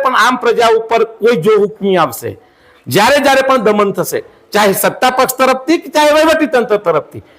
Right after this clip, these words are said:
ત્યારે અમે ક્યાંક ને ક્યાંક સંવિધાનિક અધિકાર મુજબ અમે અવાજ બનવાની કોશિશ કરીશું, કરીશું ને કરીશું. વાત રહી ડરની,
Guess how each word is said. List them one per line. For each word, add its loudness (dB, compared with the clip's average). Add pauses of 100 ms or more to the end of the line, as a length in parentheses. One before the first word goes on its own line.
(240)
ત્યારે 2
અમે 2 (140)
ક્યાંક 0
ને 2
ક્યાંક -2
સંવિધાનિક 0
અધિકાર 0
મુજબ 0 (340)
અમે 2
અવાજ 2
બનવાની 0
કોશિશ -2
કરીશું, -2
કરીશું -2
ને -2
કરીશું. 0 (360)
વાત 0
રહી 2
ડરની, 2